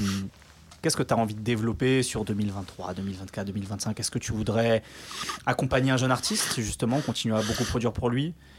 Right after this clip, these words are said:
euh, faire, euh, faire pousser, euh, grande chose, justement, pour, euh, pour que lui aussi arrive à faire des, des, des grandes choses, euh, avec toi et puis ensuite tout seul ? Est-ce que t'as déjà un peu des idées de, d'envie que tu as en tant qu'artiste ?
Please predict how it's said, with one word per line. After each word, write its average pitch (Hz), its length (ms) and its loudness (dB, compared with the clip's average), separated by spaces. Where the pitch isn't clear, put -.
euh, 107 840 2
faire, 123 340 0
euh, 113 540 4
faire - 260 -2
pousser, 151 580 4
euh, 113 380 4
grande 127 200 2
chose, 151 220 4
justement, 123 360 0
pour, 107 240 0
euh, 104 100 2
pour - 160 -10
que - 80 2
lui 120 180 2
aussi 127 220 4
arrive 120 220 2
à 104 40 0
faire 110 260 0
des, 107 180 0
des, 120 140 -4
des 113 60 0
grandes 110 220 0
choses, 127 240 2
euh, 101 140 2
avec 123 220 2
toi 139 160 2
et - 20 2
puis 123 140 -2
ensuite 117 180 -6
tout - 80 -8
seul ? 190 220 2
Est-ce 123 80 -2
que - 80 2
t'as 156 100 2
déjà 120 180 2
un 143 60 4
peu - 80 -4
des 107 280 -2
idées 113 180 0
de, 101 120 -4
d'envie 120 380 2
que - 60 -10
tu - 200 -2
as 110 60 4
en 110 80 -2
tant - 80 -8
qu'artiste ? - 440 -14